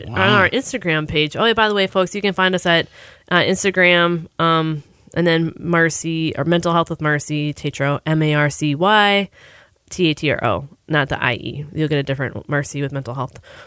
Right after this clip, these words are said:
Speaker 2: So anyways, so, um, it's just been a wild ride this
Speaker 1: And that
Speaker 2: week.
Speaker 1: could affect your mood and, uh, and the whole way you go. 'Cause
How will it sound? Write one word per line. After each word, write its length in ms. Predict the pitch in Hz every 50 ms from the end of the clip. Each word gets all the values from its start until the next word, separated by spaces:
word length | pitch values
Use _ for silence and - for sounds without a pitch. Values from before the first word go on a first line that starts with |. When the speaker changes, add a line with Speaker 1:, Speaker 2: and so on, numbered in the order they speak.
| -
Speaker 2:
So 120 | - - 190
anyways, 400 | 196 196 180 175 170 165 165 160 -
so, 320 | - 165 160 160 160 151 - - - - - _ _ -
um, 440 | - - 170 165 165 160 160 151 - - _ _ _ _ _ _ _ _ _
it's 180 | 185 226 247 -
just 180 | 277 247 -
been 160 | - 190 175 170
a 80 | 160
wild 400 | 156 151 151 156 156 151 151 147
ride 460 | 139 143 143 139 135 135 135 139 131 - - - - -
this 100 | 143 156
Speaker 1:
And 100 | 170 180
that 100 | - 208
Speaker 2:
week. 60 | 208
Speaker 1:
could 80 | 226 214
affect 340 | 214 - - 196 202 - -
your 100 | 214 208
mood 460 | 190 196 208 214 226 240 233 208 160
and, 280 | 135 123 120 123 127 127
uh, 280 | 131 127 127 131 131 101
and 140 | 85 143 143
the 100 | 143 139
whole 340 | 127 160 175 175 175 175 170
way 160 | 160 160 165 180
you 140 | 180 170
go. 140 | 156 170 170
'Cause 300 | 160 _ - 165 165 -